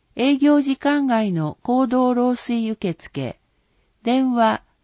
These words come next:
八四の六零二零。救急医療。夜間、休日、二十四時間体制。音声案内、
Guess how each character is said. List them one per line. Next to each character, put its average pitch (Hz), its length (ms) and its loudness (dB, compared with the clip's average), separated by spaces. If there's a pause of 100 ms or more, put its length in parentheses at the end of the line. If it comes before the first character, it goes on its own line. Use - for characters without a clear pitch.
八 285 380 -2
四 294 320 4
の 151 260 -2 (160)
六 220 320 -2
零 262 340 0
二 180 300 -2
零。 156 320 -6 (2500)
救 311 240 2
急 294 320 4
医 285 160 4
療。 165 380 -2 (640)
夜 285 180 2
間、 196 480 -2
休 254 260 0
日、 220 580 -4 (360)
二 294 160 4
十 240 300 2
四 175 160 2
時 208 160 -4
間 233 300 -2
体 208 260 -4
制。 131 440 -10 (1500)
音 302 200 2
声 311 340 2
案 302 260 2
内、 151 360 -2